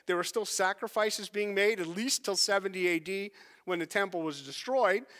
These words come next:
So the temple and the Levitical, uh, priesthood was still in operation. Not today. Not today. So you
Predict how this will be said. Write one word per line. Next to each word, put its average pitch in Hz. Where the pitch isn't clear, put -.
So -
the 180
temple 277
and 208
the 196
Levitical, 226
uh, 160
priesthood 247
was 165
still 294
in 262
operation. 220
Not 220
today. 247
Not 226
today. 226
So 190
you 190